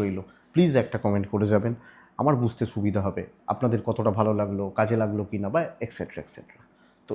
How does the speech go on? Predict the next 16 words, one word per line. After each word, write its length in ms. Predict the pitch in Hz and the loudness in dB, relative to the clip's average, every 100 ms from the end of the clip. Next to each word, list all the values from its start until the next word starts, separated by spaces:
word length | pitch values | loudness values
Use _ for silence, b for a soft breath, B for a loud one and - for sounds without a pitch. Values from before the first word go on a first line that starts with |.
| - | -2
এইটুকু 320 | 123 120 - | -2 -2 -8
থাক। 160 | - - _ _ b b - | -16 -20 _ _ b b 0
আশা 140 | 120 | 4
করছি 180 | 175 175 | 4 4
বন্ধুরা 260 | 165 147 127 | 4 4 4
ভিডিওটা 360 | 107 101 95 92 | 2 0 -2 -2
কাজে 220 | 87 92 | -4 -4
লাগবে। 300 | 67 82 92 b b 143 | -4 -6 -12 b b 6
মনে 160 | 170 | 8
হলে 140 | 196 175 | 10 12
WhatsApp 360 | 139 - 127 - | 10 10 6 2
করতে 160 | 117 107 | 0 0
পারেন, 160 | 117 156 - 120 | 0 -4 -6 0
ডেসক্রিপশন 420 | - - - 120 113 | 2 2 0 0 2
পড়ে 160 | 113 | 4
রয়েছে। 320 | 104 104 98 | 4 2 0